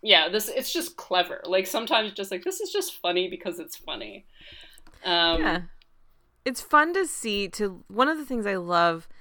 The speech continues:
Speaker 2: about watching classic films is, um, it's not about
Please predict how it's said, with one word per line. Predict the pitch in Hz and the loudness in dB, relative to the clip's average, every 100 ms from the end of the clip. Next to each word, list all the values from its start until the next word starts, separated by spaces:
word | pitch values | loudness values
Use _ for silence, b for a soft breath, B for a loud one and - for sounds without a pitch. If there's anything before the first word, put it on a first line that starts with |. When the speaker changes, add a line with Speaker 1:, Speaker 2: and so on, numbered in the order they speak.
| b b - | b b -8
Speaker 2:
about | 180 175 170 165 151 - | -4 2 4 4 2 0
watching | 170 165 165 165 | 6 6 4 -8
classic | 151 151 151 - 156 | -2 0 0 0 -8
films | - 151 147 180 240 262 B B B B - | -6 -6 -4 -4 -6 -8 B B B B 0
is, | 190 175 170 165 170 - - _ _ _ | 2 4 2 -2 -6 -10 -12 _ _ _
um, | 170 165 117 85 - | -8 -4 -4 -6 -6
it's | 202 - | -8 0
not | 233 220 190 | 4 6 4
about | 185 196 190 185 - | 4 4 6 2 -4